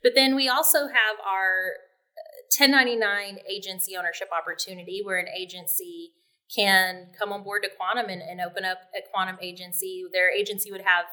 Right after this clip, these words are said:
you know, its own name, but would, um, be a part of the, the Quantum family and have access to the tool belt that we've created to help them succeed.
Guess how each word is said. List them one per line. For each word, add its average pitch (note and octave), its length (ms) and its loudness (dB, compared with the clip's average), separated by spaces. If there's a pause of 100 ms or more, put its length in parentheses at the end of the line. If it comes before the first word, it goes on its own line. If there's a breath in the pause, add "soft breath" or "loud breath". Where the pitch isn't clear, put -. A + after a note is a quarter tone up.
you G3 80 -10
know, F3+ 140 0
its - 220 -4
own F#3 260 -6
name, G3 420 -6 (440 loud breath)
but G#3 300 8
would, G3 540 -4 (440)
um, F3+ 300 0
be G3+ 120 0
a - 20 4
part A3+ 260 4
of A3+ 160 -2
the, G#3+ 300 -2
the - 100 -12
Quantum A3 340 -4
family G3+ 520 -2
and F#3 160 -10
have F#3 160 4
access F#3 380 -2
to F#3 100 -12
the F3+ 80 -8
tool G3 240 -8
belt F3+ 180 6
that E3+ 60 -6
we've F3 200 -14
created E3 520 -8 (420)
to F#3 140 -2
help F3+ 200 -4
them E3+ 140 -10
succeed. - 540 -8